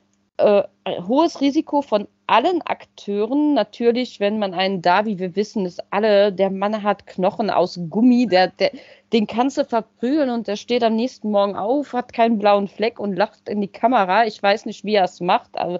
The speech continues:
vielleicht hat er auch überhaupt keine Knochen im Leib. Ähm, ist halt nur traurig zu sehen, die Bewegungsabläufe, wie ich schon gesagt habe, bei Sting sind natürlich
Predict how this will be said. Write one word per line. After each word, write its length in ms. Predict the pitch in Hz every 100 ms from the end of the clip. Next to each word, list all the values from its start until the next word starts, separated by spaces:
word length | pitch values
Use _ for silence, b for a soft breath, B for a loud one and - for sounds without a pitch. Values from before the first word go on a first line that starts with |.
| B B
vielleicht 240 | - 220 -
hat 120 | 262
er 100 | 240
auch 100 | 185
überhaupt 480 | 185 175 214 269 _
keine 260 | 196 175
Knochen 420 | 170 - 160 - 165
im 180 | 170
Leib. 360 | 165 160 208 269 _ b b b b -
Ähm, 320 | 214 214 208 _ _ _ _ _ _ -
ist 160 | -
halt 200 | 320 330
nur 160 | 294 285
traurig 460 | - 226 262 269
zu 160 | - 233
sehen, 380 | 196 240 254 226
die 80 | 220
Bewegungsabläufe, 1120 | 226 190 226 247 254 - 214 202 208 220 196
wie 80 | 220
ich 100 | -
schon 160 | 214
gesagt 380 | 202 180 196 -
habe, 100 | 214
bei 220 | - 190 190
Sting 640 | - _ _ 202 214 220
sind 540 | - - 202 233 -
natürlich 560 | 190 190 - 101 101